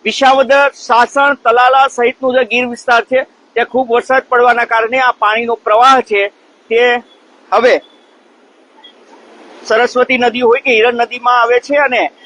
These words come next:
મધ્ય ગીર છે જે જામવાળાનું, એમાં પણ ખૂબ વરસાદ પડ્યો છે, જેના કારણે શિંગોડા ન-, ડેમ છે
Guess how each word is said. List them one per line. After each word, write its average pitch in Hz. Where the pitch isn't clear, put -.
મધ્ય 240
ગીર 285
છે 220
જે 190
જામવાળાનું, 208
એમાં 226
પણ 269
ખૂબ 220
વરસાદ 220
પડ્યો 214
છે, 220
જેના 202
કારણે 202
શિંગોડા 277
ન-, 208
ડેમ 262
છે 214